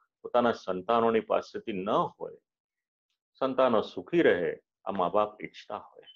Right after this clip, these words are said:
ચતુર્થ શ્લોક,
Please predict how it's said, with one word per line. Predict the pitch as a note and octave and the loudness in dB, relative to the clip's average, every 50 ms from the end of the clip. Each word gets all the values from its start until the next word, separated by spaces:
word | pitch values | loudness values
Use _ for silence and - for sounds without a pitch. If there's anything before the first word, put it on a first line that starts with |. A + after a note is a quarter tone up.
| _ _ _ _ _ _ _ _ _ _ _ _ _ _ _ _ _ _ _ _ _ - - - - - - - - - _ _ _ _ _ _ _ _ _ _ _ _ _ _ _ _ _ _ _ _ _ _ _ _ _ _ _ _ _ _ _ _ _ _ _ _ _ _ _ _ _ _ _ _ _ _ _ _ _ _ _ _ | _ _ _ _ _ _ _ _ _ _ _ _ _ _ _ _ _ _ _ _ _ -18 -14 -14 -14 -14 -16 -18 -20 -20 _ _ _ _ _ _ _ _ _ _ _ _ _ _ _ _ _ _ _ _ _ _ _ _ _ _ _ _ _ _ _ _ _ _ _ _ _ _ _ _ _ _ _ _ _ _ _ _ _ _ _ _
ચતુર્થ | C3+ C3+ - C3+ B2+ - G#2 | 0 2 4 4 4 2 2
શ્લોક, | F#2+ - - - - G2 G#2 A2 - - - | -2 -2 -4 0 4 4 6 6 4 0 -8